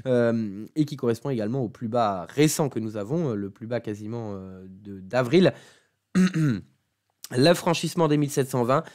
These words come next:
mettrait donc en, en péril ce rebond et pourrait amener à une nouvelle accélération baissière, d'abord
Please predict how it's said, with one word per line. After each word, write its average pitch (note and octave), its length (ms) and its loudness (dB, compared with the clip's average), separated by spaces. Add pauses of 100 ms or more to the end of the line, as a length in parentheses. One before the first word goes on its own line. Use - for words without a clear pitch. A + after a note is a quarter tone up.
(200)
mettrait C3+ 400 -2
donc C#3 240 -2
en, A2 100 2
en A#2 100 2
péril E3 440 6
ce - 160 0
rebond A#2+ 500 4
et A#2+ 80 2
pourrait A2+ 300 0
amener G#2 340 0
à G#2+ 80 -6
une G#2 240 0
nouvelle C3+ 380 4
accélération A#2+ 600 -4
baissière, G#2 460 -10
d'abord C#3 500 2